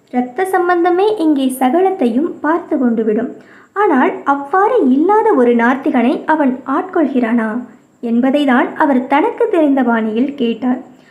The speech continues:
அதற்கு மன்னாரும் தானறிந்த விதத்தில் பதிலளித்தார். "ஜோதிடரே, நீரை அப்படியே பருகுவது சுலபம்.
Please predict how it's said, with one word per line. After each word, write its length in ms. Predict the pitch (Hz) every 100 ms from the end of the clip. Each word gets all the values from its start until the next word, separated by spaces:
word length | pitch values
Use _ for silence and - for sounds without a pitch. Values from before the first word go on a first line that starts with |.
| _
அதற்கு 420 | - 254 262 254 233
மன்னாரும் 760 | 220 247 294 349 247 302 -
தானறிந்த 640 | 240 233 262 277 370 427
விதத்தில் 460 | 392 247 240 285 339
பதிலளித்தார். 680 | 233 233 226 220 214 247 - - - _ _ _
"ஜோதிடரே, 760 | 233 240 247 233 220 214 226 247 - - -
நீரை 480 | 294 392 440 381
அப்படியே 600 | - 247 - 339 330 349
பருகுவது 580 | 381 254 247 277 262 359
சுலபம். 500 | 359 302 311 240 262